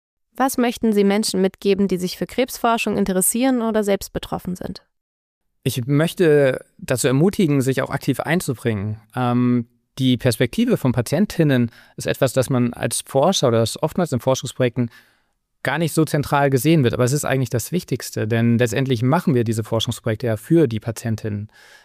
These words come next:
Speaker 2: Ähm, und ich glaube, das ist sehr wichtig, dass wir das, ähm,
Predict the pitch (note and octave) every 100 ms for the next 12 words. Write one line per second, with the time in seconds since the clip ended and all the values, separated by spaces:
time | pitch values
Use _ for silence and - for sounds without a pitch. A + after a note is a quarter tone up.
0 | - A#2+ A#2 A2+ A2+ - B2+ B2 A2+ -
1 | _ _ _ _ - - - B2+ C#3+ D3+
2 | D3 C#3 - - _ _ _ C3+ B2+ -
3 | B2+ - - - _ - - B2+ C3 B2+
4 | B2 B2 A2 A2+ - A#2 A2+ - - -
5 | F#3+ A2 G#2+ G#2+ G#2+